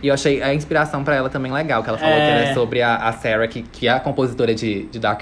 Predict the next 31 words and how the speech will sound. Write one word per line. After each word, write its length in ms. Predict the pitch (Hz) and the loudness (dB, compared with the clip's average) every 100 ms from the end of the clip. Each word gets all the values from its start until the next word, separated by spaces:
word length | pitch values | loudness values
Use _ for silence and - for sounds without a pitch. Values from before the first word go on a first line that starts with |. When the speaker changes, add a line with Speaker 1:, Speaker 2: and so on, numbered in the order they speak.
| - | -6
Speaker 1:
Horse, 200 | 101 101 | -6 -6
da 60 | 120 | -10
Katy 220 | - 110 | -12 -16
Perry. 800 | - 110 101 117 165 202 233 - | -6 -2 -2 -2 0 0 0 -4
Speaker 2:
<laughs> 0 | 139 | 2
Speaker 1:
E 160 | 135 | 4
aí 300 | 131 131 131 | 4 4 2
ela 220 | 127 123 | 2 2
ia 140 | 127 123 | 2 0
fazer 240 | 143 120 | -2 0
Speaker 2:
Que 60 | 123 | 0
elas 140 | 135 | 2
Speaker 1:
uma 60 | - | 2
Speaker 2:
iam 120 | - | 2
trabalhar 340 | - 135 139 139 | 2 2 2 2
Speaker 1:
É, 20 | 131 131 139 | 2 4 4
Speaker 2:
juntas, 240 | 127 135 131 | 4 2 2
Speaker 1:
trabalhar, 280 | 127 127 147 | 4 4 4
Speaker 2:
né? 80 | |
Speaker 1:
e 20 | 151 | 4
aí 80 | |
ela 100 | 143 | 2
acabou 300 | 139 143 131 | 2 -2 -2
desmarcando 480 | 127 135 123 143 123 | -2 -4 -4 -4 -8
de 80 | 120 | -8
última 300 | 120 139 120 | -10 -6 0
hora, 240 | 123 143 139 | 4 4 4
e 20 | |
o 40 | |
povo 200 | 135 127 | 2 -4
co-, 140 | 131 | -6